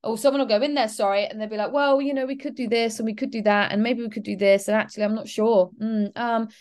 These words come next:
yeah, well, we could do that." Whoa, like, straight up,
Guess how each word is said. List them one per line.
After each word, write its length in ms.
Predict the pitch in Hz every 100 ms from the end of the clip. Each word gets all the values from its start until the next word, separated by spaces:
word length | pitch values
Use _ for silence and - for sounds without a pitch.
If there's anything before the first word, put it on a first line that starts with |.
| _
yeah, 180 | 254 233
well, 120 | 226
we 80 | 226
could 180 | 311 285
do 120 | 233
that." 340 | 214 165 214 - _ _ _ _ _ _ _
Whoa, 600 | 196 196 233 180 92 - _
like, 240 | 214 208 -
straight 540 | - - 254 277 269
up, 400 | 254 185 185 -